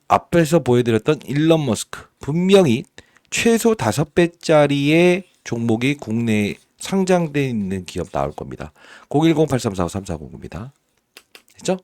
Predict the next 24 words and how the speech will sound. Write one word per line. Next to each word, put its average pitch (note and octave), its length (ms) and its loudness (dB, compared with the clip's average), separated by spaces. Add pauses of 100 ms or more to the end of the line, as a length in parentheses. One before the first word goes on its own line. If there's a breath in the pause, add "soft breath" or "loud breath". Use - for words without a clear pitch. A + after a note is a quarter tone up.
(140)
두산이라고 F#2+ 760 -2
두 - 100 -16
글자 F2 220 -6
남겨주시고요. D#2 640 -6 (580 loud breath)
좀 F3 180 0
이제 D#3+ 240 4
제가 B2 380 2
그 G2 180 -2
유에스비에 F3 1120 -2
담아서 D#3 420 0
드릴 G#2 220 -4
수 - 200 -10
있을 F2 180 -8
것 D2+ 100 -6
같아요. D2 180 -8
왜냐면 G2 400 0 (380 soft breath)
이걸 F3+ 220 2
막 - 260 -10
공유해 A3 420 2
버리시는 C#3+ 440 0
분들이 F2+ 200 -8
있을 D2+ 140 -10
것 - 160 -8
같아서 - 260 -18